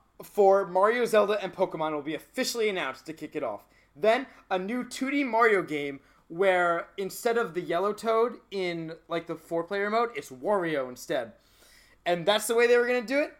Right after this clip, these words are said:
And then, after that, they were gonna re-, announce Mario Maker for the Switch with a stylus that came with it. Uh, and then there's another flag. It's like, oh, okay,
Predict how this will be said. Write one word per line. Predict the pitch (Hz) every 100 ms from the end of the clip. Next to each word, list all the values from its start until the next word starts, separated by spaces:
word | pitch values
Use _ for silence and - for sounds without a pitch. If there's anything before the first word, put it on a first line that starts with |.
| _
And | 226 202
then, | 180 262 214 -
after | 220 247 254
that, | 175 139 143 - _ _ _
they | - 196
were |
gonna | 196 196
re-, | 185 185 202
announce | 185 175 - - _
Mario | 151 185 285 269
Maker | 214 180 156
for | 156
the |
Switch | 160 - 175 175
with | 165
a | 160
stylus | - 240 208 247 220
that | 208
came | - 214 160
with | 147 180
it. | 135 113 _ _ _ _ _ _ _ _
Uh, | 202 208 220
and | 233 240 180
then | 311 370
there's | 349 285
another | 294 285
flag. | 285 208 202
It's | 202 247
like, | 247 415
oh, | 381 277
okay, | 294 233 175